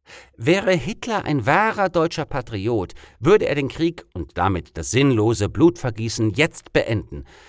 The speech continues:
Aber er denkt nur an sein eigenes Ansehen und daran, wie er den Kopf aus der Schlinge ziehen kann.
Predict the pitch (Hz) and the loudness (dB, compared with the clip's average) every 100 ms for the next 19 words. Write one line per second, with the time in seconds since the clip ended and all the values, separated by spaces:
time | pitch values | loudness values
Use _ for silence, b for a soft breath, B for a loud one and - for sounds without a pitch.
0 | b b b - 208 - 202 190 185 - | b b b 2 4 4 2 2 0 2
1 | 165 165 - 139 117 - 127 147 127 117 | 4 4 2 0 -2 0 2 2 0 -2
2 | 107 - 113 104 73 73 69 64 B B | -2 -2 0 0 -2 -8 -12 -16 B B
3 | _ 98 107 113 117 107 92 82 127 - | _ -4 2 2 4 2 2 -2 -6 0
4 | 110 92 90 - 127 - - 82 - 58 | 0 0 -4 -4 -4 -8 -12 -10 -10 -12
5 | - 80 92 69 - - 69 62 - 60 | -10 -8 -6 -6 -8 -8 -10 -8 -8 -8